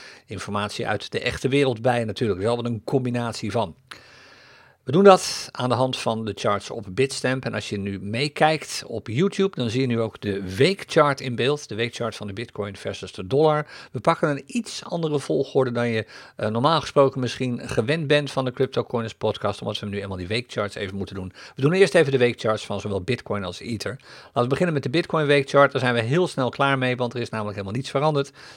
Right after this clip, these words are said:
We zijn nog steeds op weg naar, dit is trouwens de Bitcoin chart niet, dit is de Bitcoin chart. We zijn nog steeds op weg naar een volgende low.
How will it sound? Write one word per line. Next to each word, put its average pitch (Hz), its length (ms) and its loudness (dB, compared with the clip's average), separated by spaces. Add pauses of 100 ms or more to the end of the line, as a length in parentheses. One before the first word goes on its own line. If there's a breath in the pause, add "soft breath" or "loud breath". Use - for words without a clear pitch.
We 117 120 -4
zijn 160 200 6
nog 147 100 0
steeds 202 320 2
op 143 140 -4
weg 156 340 0
naar, 151 400 6
dit 120 120 -4
is - 80 -8
trouwens 90 260 -6
de 98 60 -10
Bitcoin 98 380 -8
chart 90 220 -6
niet, 98 260 -10
dit 190 160 6
is 143 80 -6
de 139 60 -6
Bitcoin 123 380 -2
chart. 117 260 0 (300 loud breath)
We 139 100 2
zijn 196 200 8
nog 180 140 0
steeds 185 320 6
op 139 160 -2
weg 135 360 2
naar 113 560 -2
een 110 240 -2
volgende 104 720 -2
low. 113 480 4